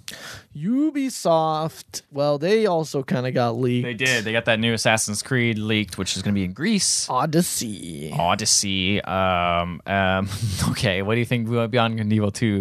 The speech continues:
Speaker 2: Do you think they're gonna show actually? I showed, they showed some gameplay from it earlier, so I'm, it seems like they're doing stuff. Think there's gonna be, like, an extended demo on that
Speaker 1: Mm.
Speaker 2: or something? Or you think they're just gonna announce it and be
Speaker 1: I
Speaker 2: like,
Speaker 1: feel like it's, I feel like they're not gonna show anything for it.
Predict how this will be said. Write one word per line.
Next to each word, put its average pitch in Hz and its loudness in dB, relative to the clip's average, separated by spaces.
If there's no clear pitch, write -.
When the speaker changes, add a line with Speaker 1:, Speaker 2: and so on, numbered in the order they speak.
Speaker 2:
Do - -16
you - -2
think 110 0
they're 110 0
gonna 110 2
show 113 0
actually? 110 0
I 101 0
showed, 202 2
they 160 -2
showed 208 0
some 180 0
gameplay 143 2
from 107 -2
it 104 -2
earlier, 110 2
so 104 -4
I'm, 101 0
it - -6
seems 123 -4
like 143 -2
they're 147 -4
doing 123 0
stuff. - -2
Think - -20
there's 113 -2
gonna 107 2
be, 101 4
like, 98 2
an 104 0
extended 104 0
demo 104 -2
on 156 2
that 143 2
Speaker 1:
Mm. 151 0
Speaker 2:
or - -18
something? 123 0
Or - -6
you 113 0
think 107 4
they're 104 2
just 98 -4
gonna 98 0
announce 95 0
it 101 2
and 92 0
be 98 0
Speaker 1:
I 95 2
Speaker 2:
like, 135 -2
Speaker 1:
feel 165 -2
like 156 0
it's, - -6
I 147 -2
feel - -2
like 135 -4
they're 135 0
not 127 0
gonna 120 -2
show 127 0
anything 120 0
for 123 0
it. 123 -2